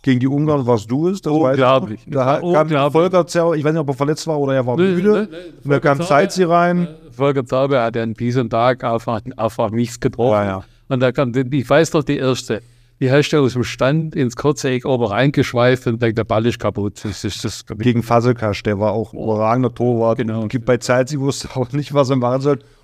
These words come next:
Speaker 1: Und im Halbfinale war es Jan-Olaf Immel gegen die Dänen,
Speaker 2: Mhm.
Speaker 1: der die Dänen kaputt geschossen hat.
Speaker 2: Und dann, und das Spiel gegen die Franzosen, wo man so in fürchterlicher Unterzahl war, nur noch, äh, ähm, fünf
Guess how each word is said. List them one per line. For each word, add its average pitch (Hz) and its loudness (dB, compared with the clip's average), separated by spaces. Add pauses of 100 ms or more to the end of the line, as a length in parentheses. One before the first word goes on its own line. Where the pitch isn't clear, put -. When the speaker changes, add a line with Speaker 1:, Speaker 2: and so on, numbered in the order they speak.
Speaker 1:
Und 143 -2
im 127 2
Halbfinale 139 2
war 131 2
es 110 -4
Jan-Olaf 123 0
Immel 127 -2
gegen 117 -2
die 110 -8
Dänen, 107 -4 (180)
Speaker 2:
Mhm. 117 -10
Speaker 1:
der 117 -2
die 107 -4
Dänen 110 4
kaputt 104 -4
geschossen 101 -4
hat. - -20 (560)
Speaker 2:
Und 127 4
dann, 131 2
und 117 0
das 117 2
Spiel 131 2
gegen 120 2
die 113 -4
Franzosen, 131 0
wo 131 2
man 127 0
so 120 -2 (360)
in 123 2
fürchterlicher 123 0
Unterzahl 131 2
war, 135 4 (380)
nur 135 2
noch, 131 2 (120)
äh, - 2
ähm, 117 0
fünf 143 -2